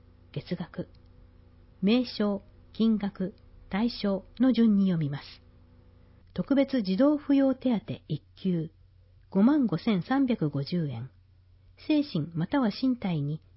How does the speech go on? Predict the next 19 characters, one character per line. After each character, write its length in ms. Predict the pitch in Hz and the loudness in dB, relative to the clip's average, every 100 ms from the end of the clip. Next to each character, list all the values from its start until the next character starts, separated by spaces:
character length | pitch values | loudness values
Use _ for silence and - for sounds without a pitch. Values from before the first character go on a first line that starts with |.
| - | -8
一 120 | 185 | -6
定 300 | - - 285 | -6 -2 0
の 120 | 285 294 | 0 -2
障 280 | - 254 | -2 -2
害 220 | 240 247 226 | 0 0 0
が 160 | 233 | 0
あ 60 | 220 | -2
る 180 | 143 - - - | -6 -10 -12 -2
二 120 | 175 | 0
十 120 | 262 | 0
歳 260 | 285 302 285 | 0 0 2
未 160 | 294 | 4
満 220 | 269 202 156 | 2 2 -2
の 100 | 160 | -4
お 40 | |
子 140 | - | -8
さ 160 | - 170 | -6 -4
ん 160 | 160 156 | -4 -4
を 140 | 147 | -6